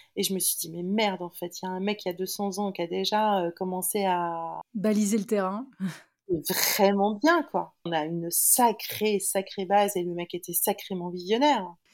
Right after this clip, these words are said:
Speaker 2: Ce qui est super, justement, dans ton livre, le, les, les personnes qui, qui l'ont pas encore lu, je, vraiment, je, je, je les engage à lire, c'est qu'il y a cette part d'histoire aussi,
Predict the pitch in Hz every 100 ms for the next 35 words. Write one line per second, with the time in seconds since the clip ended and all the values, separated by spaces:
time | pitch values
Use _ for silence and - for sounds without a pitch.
0 | _ - 214 202 220 240 254 214 214 202
1 | 214 202 185 190 190 240 240 190 180 170
2 | 175 175 170 170 175 170 185 208 196 180
3 | 165 185 180 180 180 185 185 196 190 185
4 | 202 196 180 185 196 190 202 190 202 202
5 | 202 196 247 247 214 208 208 196 226 -
6 | 226 226 226 208 220 - 226 233 208 202
7 | - 240